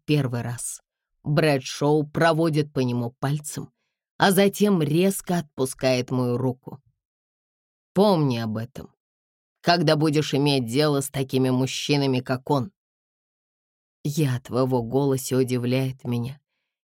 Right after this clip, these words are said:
и, отстранившись, я прижимаю запястье к своему животу, а к моему горлу подкатывает тошнота. «Ты сам позволил этому случиться со мной», — говорю я себе под нос.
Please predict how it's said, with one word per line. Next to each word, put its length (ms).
и, 80
отстранившись, 1120
я 120
прижимаю 600
запястье 600
к 60
своему 460
животу, 580
а 120
к 80
моему 420
горлу 480
подкатывает 1080
тошнота. 720
«Ты 120
сам 320
позволил 540
этому 320
случиться 600
со 200
мной», — 280
говорю 440
я 80
себе 320
под 280
нос. 320